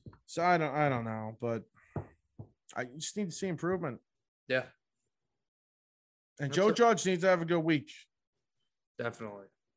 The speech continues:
Speaker 2: Jason Garrett needs to have a good week. Joe Judge needs to have a good week.
Speaker 1: Garrett had a good week. You gotta continue that,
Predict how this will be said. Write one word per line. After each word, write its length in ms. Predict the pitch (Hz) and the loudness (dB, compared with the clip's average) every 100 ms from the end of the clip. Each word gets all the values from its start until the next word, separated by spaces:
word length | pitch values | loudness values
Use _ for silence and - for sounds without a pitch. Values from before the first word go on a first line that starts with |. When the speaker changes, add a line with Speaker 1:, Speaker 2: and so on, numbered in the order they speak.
| - | -4
Speaker 2:
Jason 260 | 131 120 | -4 -2
Garrett 300 | 123 143 151 | 4 6 6
needs 160 | 143 135 | 4 0
to 60 | 135 | 0
have 100 | 123 | 0
a 20 | |
good 140 | 131 | -2
week. 340 | 127 131 120 - | 0 -2 -4 -10
Joe 140 | - 117 | -6 -2
Judge 260 | 123 135 | 2 0
needs 140 | 127 123 | 0 -2
to 80 | 123 | -2
have 120 | 117 | -2
a 40 | |
good 140 | 120 117 | -4 -4
week. 300 | 117 117 - _ - | -4 -8 -12 _ 4
Speaker 1:
Garrett 320 | 185 214 208 | 8 8 8
had 120 | 196 | 6
a 40 | |
good 140 | 180 151 | 6 0
week. 280 | 135 110 - - _ _ _ _ _ _ | 0 -2 -10 -20 _ _ _ _ _ _
You 60 | 156 | 2
gotta 140 | 147 | 4
continue 400 | 143 123 147 127 | 2 -2 -2 -2
that, 160 | 107 | -4